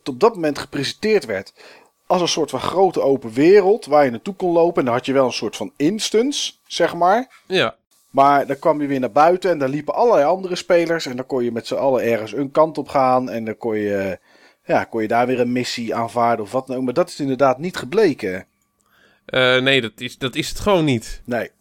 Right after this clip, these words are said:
Speaker 2: Dat, dat is het gewoon niet. En dat heeft, eh, voor, eh, zo hebben ze het ook, eh,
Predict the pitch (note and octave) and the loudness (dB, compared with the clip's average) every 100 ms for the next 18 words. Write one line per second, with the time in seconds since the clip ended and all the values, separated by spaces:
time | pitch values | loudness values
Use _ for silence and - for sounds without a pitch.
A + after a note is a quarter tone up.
0 | - A#2+ A#2+ A#2 D3 D3 - C3+ B2 G#2+ | -8 -8 -6 -4 -4 -4 -2 0 2 0
1 | F#2+ - B2 A#2+ B2 B2+ - - B2+ A#2 | -2 -6 -4 -2 -2 -4 -4 -8 -6 -4
2 | B2+ B2 C3 - - - - - C#3+ C#3 | -4 -6 -6 -10 -12 -20 -18 -2 0 0
3 | - D3 C3 C3+ C3+ D#2+ | -2 -2 -2 -2 -2 -4